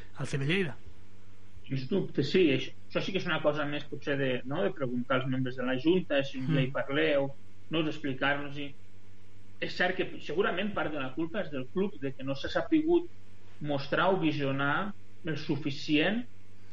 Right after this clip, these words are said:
Speaker 1: Mhm.
Speaker 2: no, per, bueno, perquè tota aquesta gent, no, tant les institucions com el, els diaris o, o la premsa escrita, la premsa, no, i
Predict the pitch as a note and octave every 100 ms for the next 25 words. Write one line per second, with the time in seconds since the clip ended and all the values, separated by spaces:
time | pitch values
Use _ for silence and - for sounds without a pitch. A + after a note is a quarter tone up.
0 | - C3+ C#3+ D#3+ B3 E3+ C#3 B2+ A#2+ -
1 | C#3 - - A3 - C#3 B2 - C3+ D3
2 | D3 D3 E3+ F#3 G#3+ D#3+ C3+ C#3+ C#3+ C#3
3 | - C#3+ C#3 F#3 G3 F#3 - C#3+ C#3 B2
4 | B2 - C3+ C3+ - - C3+ C#3+ D#3 D#3
5 | D3+ D3 C3 A#2 A#2+ A#2+ A#2 C#3 C#3+ C#3
6 | - F3+ G#3 D3 C#3 C3+ C3 - F3+ A#3
7 | C3